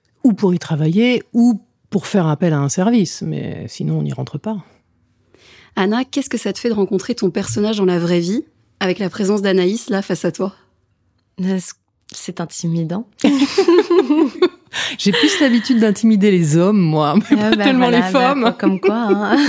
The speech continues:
Speaker 3: <laughs>
Speaker 2: Et Anaïs, qu'est-ce que ça te fait, toi, de rencontrer, euh, l'actrice Anna Girardot qui incarne, euh,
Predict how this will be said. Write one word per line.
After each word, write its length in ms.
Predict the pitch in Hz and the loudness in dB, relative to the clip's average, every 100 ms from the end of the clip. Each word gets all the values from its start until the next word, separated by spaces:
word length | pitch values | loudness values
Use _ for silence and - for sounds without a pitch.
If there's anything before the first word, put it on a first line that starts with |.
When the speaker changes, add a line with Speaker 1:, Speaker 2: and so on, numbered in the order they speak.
| 254 269 294 294 247 - _ - - | 2 2 2 2 0 -8 _ -20 -18
Speaker 3:
<laughs> 800 | - 427 330 226 311 - - - | -4 -2 -2 -6 -8 -10 -14 -6
Speaker 2:
Et 80 | 208 | 0
Anaïs, 300 | 202 202 226 | 2 2 0
qu'est-ce 160 | - 208 | -2 -4
que 80 | 208 | -4
ça 140 | - | -4
te 60 | 190 | -4
fait, 120 | 220 | -6
toi, 200 | 196 226 | -6 -4
de 100 | 190 | -2
rencontrer, 680 | 185 180 196 190 - 220 214 | -2 -2 -2 -4 -2 0 0
euh, 260 | 185 165 208 _ _ - | 0 -2 -6 _ _ -4
l'actrice 540 | 185 190 - - 302 | -4 -4 -6 -6 -4
Anna 220 | 240 185 185 | 0 0 2
Girardot 380 | 196 185 214 | 0 -2 -4
qui 160 | 254 - | -4 -2
incarne, 440 | 175 165 226 226 | -2 0 -2 0
euh, 340 | 190 170 165 | 0 0 0